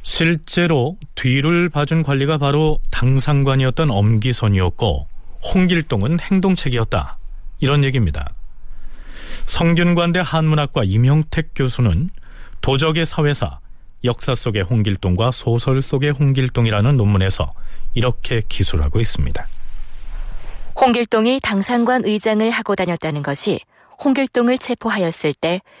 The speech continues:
Speaker 2: 그를 의군부로 넘긴 중요한 요인이다. 당상관을 사칭한 행위를 봉건 체제의 기강을 문란케 하고 국가의 채통을 모독하는 짓으로 받아들였던 것이다.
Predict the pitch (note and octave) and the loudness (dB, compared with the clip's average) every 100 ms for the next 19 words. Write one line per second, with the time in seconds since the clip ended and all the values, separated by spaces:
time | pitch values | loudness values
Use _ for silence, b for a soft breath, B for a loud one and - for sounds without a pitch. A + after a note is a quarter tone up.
0 | b b G#3+ A3+ A3+ - G3+ G#3 B3 A#3 | b b -2 2 0 0 -2 0 0 2
1 | A#3 A3 D#3 C#3+ F3 G3+ - - G3+ E3+ | 2 2 -2 -2 0 0 -2 -6 0 2
2 | E3 F#3+ F#3+ G3+ F3+ B2+ G#2 - _ _ | 2 2 2 2 0 -4 -6 -8 _ _
3 | _ _ _ _ _ B B B B - | _ _ _ _ _ B B B B -2
4 | G#3 G3+ B3 A#3 A3 A#3+ B3 A#3 - G#3+ | 0 2 2 2 2 0 -2 -6 -2 0
5 | G#3 G3+ E3 D#3+ F3 - b b b - | 0 0 -2 0 -2 -4 b b b -4
6 | A3 G#3+ A#3+ A#3+ A#3+ A#3 A#3 A#3+ G#3+ G3+ | 0 2 2 0 -2 0 0 0 -2 0
7 | G3+ A#3 B3 G3+ G#3+ G#3 G3 F3 D#3+ D#3+ | 2 2 0 0 0 -2 -2 -6 -4 -2
8 | E3+ _ B B B - A3 - A#3 C4 | -4 _ B B B -4 -4 0 0 0
9 | C4+ - B3 A#3+ B3+ F3+ F#3+ C4 - B3 | -4 -6 0 2 2 0 -2 -4 -2 0
10 | A#3+ G3 E3+ D#3+ F3 G#3 - E3+ F#3+ G3 | 2 0 -4 -2 0 -2 -2 -4 -2 -2
11 | D3+ - F3 F3 - - - | -4 -2 -2 -2 -6 -6 -8